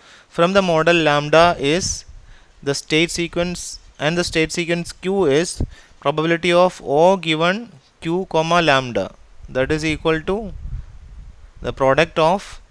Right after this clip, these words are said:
t equal to one to t O T bar O T given Q T bar lambda. So the probability of,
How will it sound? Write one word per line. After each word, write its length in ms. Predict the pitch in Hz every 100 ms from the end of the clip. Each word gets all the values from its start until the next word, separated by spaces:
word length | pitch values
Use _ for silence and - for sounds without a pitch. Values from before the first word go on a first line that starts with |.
| - _ _ _ _
t 240 | 147 160 160
equal 240 | - 160
to 100 | 160
one 200 | 147 147
to 160 | 151 170
t 340 | 165 185 214 - - - - - - - - - -
O 160 | 147
T 460 | - - 196 214 - - - - - _ - _ _ _ - - - _ _ _ - - - - -
bar 460 | 131 135 143 190 - - -
O 200 | 135 143
T 200 | 180 170
given 420 | 151 151 175 180
Q 240 | - 143
T 260 | - 175 165 90 -
bar 280 | 147 151 147
lambda. 460 | 131 120 98 92 - - - - - _ _
So 120 | -
the 100 | 139
probability 640 | 139 139 135 147 151 175 170
of, 380 | 160 190 -